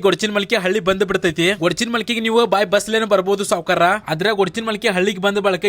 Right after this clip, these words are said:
ಇಲ್ಲಿಂದ ಫಾಲ್ಸ್ ಐತಿ ಬರೋಬ್ಬರಿ ಎರಡೂವರೆ ಕಿಲೋಮೀಟರ್. ಬೆಟ್ರೆ ಸ್ವಂತ ಗಾಡಿ ತಗೊಂಡ್ ಹೋಗೋದು. ಇಲ್ಲೊಂದು ಏನು ಕನ್ಫ್ಯೂಸ್ ಆಗತೈತಿ ಅಂದ್ರೆ ಎಲ್ಲರಿಗೂ, so ಈ ಕಡೆ ಒಂದು ಹೋದ್ರಿ ಅಂದ್ರ ಮುಂದೊಂದು ಬ್ರಿಡ್ಜ್ ಹತ್ತೈತಿ, ಮಾರ್ಕಂಡೆ ಬ್ರಿಡ್ಜ್.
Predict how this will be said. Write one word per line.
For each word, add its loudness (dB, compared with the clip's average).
ಇಲ್ಲಿಂದ -2
ಫಾಲ್ಸ್ 2
ಐತಿ 2
ಬರೋಬ್ಬರಿ 0
ಎರಡೂವರೆ 2
ಕಿಲೋಮೀಟರ್. 0
ಬೆಟ್ರೆ -2
ಸ್ವಂತ -2
ಗಾಡಿ -2
ತಗೊಂಡ್ -2
ಹೋಗೋದು. 0
ಇಲ್ಲೊಂದು 8
ಏನು 4
ಕನ್ಫ್ಯೂಸ್ 4
ಆಗತೈತಿ 2
ಅಂದ್ರೆ 4
ಎಲ್ಲರಿಗೂ, 6
so 6
ಈ 4
ಕಡೆ 6
ಒಂದು 4
ಹೋದ್ರಿ 6
ಅಂದ್ರ 6
ಮುಂದೊಂದು 2
ಬ್ರಿಡ್ಜ್ 8
ಹತ್ತೈತಿ, 0
ಮಾರ್ಕಂಡೆ 4
ಬ್ರಿಡ್ಜ್. 4